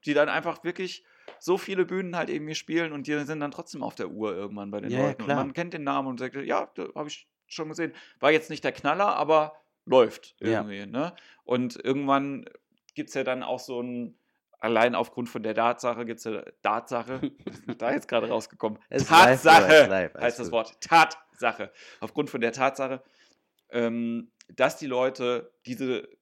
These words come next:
Speaker 1: Anzahl von Auftritten haben, gibt's ja dann auch so eine gewisse Art von Renommee, so dass sie,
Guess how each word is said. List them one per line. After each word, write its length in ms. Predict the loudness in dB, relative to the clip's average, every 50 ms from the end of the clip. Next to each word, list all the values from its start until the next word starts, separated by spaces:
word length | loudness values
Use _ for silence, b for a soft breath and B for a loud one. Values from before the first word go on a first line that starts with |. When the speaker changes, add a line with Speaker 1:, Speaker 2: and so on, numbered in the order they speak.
| _ -2
Speaker 1:
Anzahl 560 | 0 0 0 -2 -4 -2 -2 0 0 0 -2
von 140 | -4 -8 -6
Auftritten 560 | -4 -4 -4 -4 -6 -10 -12 -10 -10 -8 -6
haben, 260 | -4 -4 -4 -6 -10 -16 _ _ _ _ _ _ _ _ _ _ _ _ _ _ _ _ _ _ _ _ _ -8
gibt's 200 | -8 -6 -4 -4
ja 80 | -2
dann 160 | -2 -2 -2 0
auch 200 | -2 -2 -2 -4
so 100 | -6 -8
eine 120 | -6 -6
gewisse 340 | -6 -6 -8 -8 -8 -4 0
Art 160 | 0 0 0
von 340 | -2 -6 -8 -8 -8 -10 -14 -16 _ -6
Renommee, 640 | -4 -4 -4 -4 -4 -4 -4 -4 -4 -4 -4 -6 -8 _ _ _ _ _ _ _ _ _ _ _ _ _ _ -20 -20 _ _ _
so 180 | -10 -8 -6 -4
dass 180 | -4 -6 -6
sie, 260 | -6 -4 -4 -4 -4